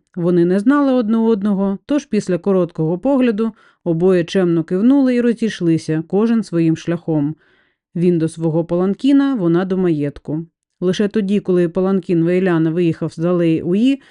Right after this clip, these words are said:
на головну вулицю, і навколо знову злунав гомін голосів, у його голові спалахнула думка. «Ая, це ж родина Жені з Шу!»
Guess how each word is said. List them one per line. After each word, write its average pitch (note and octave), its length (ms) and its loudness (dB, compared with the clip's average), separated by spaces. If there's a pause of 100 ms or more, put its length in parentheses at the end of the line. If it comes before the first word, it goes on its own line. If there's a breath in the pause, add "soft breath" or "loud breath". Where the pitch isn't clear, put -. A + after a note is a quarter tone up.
(280 soft breath)
на G3+ 120 0
головну G3+ 420 2
вулицю, C4 580 0 (340 soft breath)
і B3+ 100 2
навколо B3+ 480 2
знову G3+ 360 0
злунав F3+ 520 0
гомін E3+ 320 2
голосів, G#3+ 680 -2
у A3+ 80 0
його A3+ 280 2
голові G#3+ 400 2
спалахнула G#3+ 640 -2
думка. E3+ 560 -2 (1040)
«Ая, F#3 720 2
це D4+ 220 0
ж C4 160 0
родина C#4 460 4
Жені C4 380 4
з A#3+ 80 -6
Шу!» F3+ 640 -2